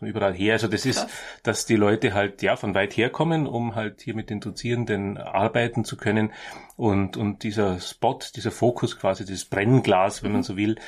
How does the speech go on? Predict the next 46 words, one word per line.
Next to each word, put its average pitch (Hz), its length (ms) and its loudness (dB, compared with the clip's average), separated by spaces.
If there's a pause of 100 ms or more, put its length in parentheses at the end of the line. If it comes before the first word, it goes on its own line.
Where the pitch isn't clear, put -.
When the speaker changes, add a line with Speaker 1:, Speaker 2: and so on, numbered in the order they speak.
(340)
Speaker 1:
ist, - 320 -4
äh, 101 320 -2
was - 160 -8
Besonderes 165 460 0
hier. 165 260 2 (440)
Und, 107 1040 -4 (140)
und 104 180 -8
so 107 140 2
machen 98 240 2
wir 85 80 2
das. - 240 -4 (320)
<laughs> 120 80 2 (380)
Speaker 2:
Vorhin 269 220 4
hast 320 200 -2
du 262 40 6
ja 247 60 6
schon 247 180 4
mal 220 200 4
von 220 220 2
dem 208 100 2
Schwerpunkt 240 560 4
gesprochen, 240 420 2
dass 214 140 0
es 214 140 -6
hier 220 180 2
vor - 140 0
allem 202 160 2
darum 196 320 2
geht, 202 180 -4
die 190 80 -10
Technik 247 460 0
zu 185 100 -6
verfeinern. 185 540 0 (340)
Aber 214 220 2
gibt 254 240 0
es - 160 -2
wirklich 226 240 0
einen 208 140 2
zentralen 220 500 4
Schwerpunkt, 202 520 0
der 196 60 2
diese 190 280 2
Akademie 196 500 2
wirklich 196 420 -2
grundsätzlich - 640 0
prägt? - 520 -4